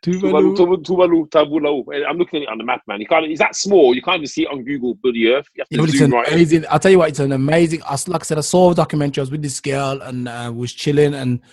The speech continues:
Speaker 1: and she turned the T V on, and I was like, "What the hell is this?" And everyone was dancing, they had to get on a boat and all the kids. And I was like, "What the hell is this place, man?" And
Speaker 2: Yeah,
Speaker 1: it was,
Speaker 2: it looks
Speaker 1: um,
Speaker 2: fantastic, mate. I mean, it's white sand. It's proper paradise, man.
Speaker 1: Yeah. And, and I think the thing is,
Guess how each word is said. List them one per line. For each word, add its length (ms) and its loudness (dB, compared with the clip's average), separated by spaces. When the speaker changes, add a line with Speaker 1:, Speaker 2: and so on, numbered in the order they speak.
Speaker 1:
and 120 -4
she 60 -14
turned 300 2
the 60 -4
T 180 -2
V 120 2
on, 60 2
and 100 0
I 20 0
was 100 -4
like, 160 -8
"What 240 -10
the 80 -8
hell 100 -2
is 120 -4
this?" 100 -6
And 160 -4
everyone 280 -4
was 100 -8
dancing, 540 -4
they 80 -2
had 80 -2
to 60 -20
get 160 -4
on 40 -10
a 60 -8
boat 420 2
and 100 -6
all 120 -2
the 80 -4
kids. 340 -8
And 60 -10
I 20 -8
was 100 -8
like, 100 -10
"What 240 -20
the 60 -20
hell 280 2
is 140 2
this 120 -4
place, 460 -2
man?" 240 -6
And 120 -4
Speaker 2:
Yeah, 40 -2
Speaker 1:
it 40 0
was, 140 2
Speaker 2:
it 40 4
looks 140 2
Speaker 1:
um, 60 4
Speaker 2:
fantastic, 460 0
mate. 300 -2
I 160 2
mean, 340 0
it's 80 -12
white 360 2
sand. 500 0
It's 220 -12
proper 260 -8
paradise, 560 -2
man. 220 -16
Speaker 1:
Yeah. 180 -8
And, 220 0
and 240 2
I 80 2
think 340 0
the 80 0
thing 220 2
is, 240 0